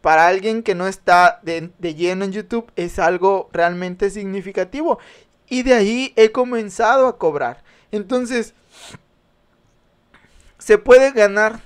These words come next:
dinero si tú te... Ahora no, no quiere decir que <laughs>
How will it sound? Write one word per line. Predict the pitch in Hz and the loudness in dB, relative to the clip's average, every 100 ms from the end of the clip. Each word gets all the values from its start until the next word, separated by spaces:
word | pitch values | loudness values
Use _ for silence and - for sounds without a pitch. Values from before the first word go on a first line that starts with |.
| - | -20
dinero | 180 185 175 175 208 262 _ _ _ | -12 -10 -8 -8 -8 -10 _ _ _
si | - 196 | -20 -20
tú | - 196 | -14 -6
te... | 202 196 | -6 -4
Ahora | 170 180 | -6 -6
no, | 160 151 156 _ _ _ _ _ | -10 -16 -20 _ _ _ _ _
no | 202 180 | -18 -16
quiere | - 208 | -8 -4
decir | 196 175 202 190 | -4 -6 -14 -12
que | 185 165 139 _ _ _ _ _ - | -10 -10 -12 _ _ _ _ _ -14
<laughs> | - 240 226 | -10 -10 -10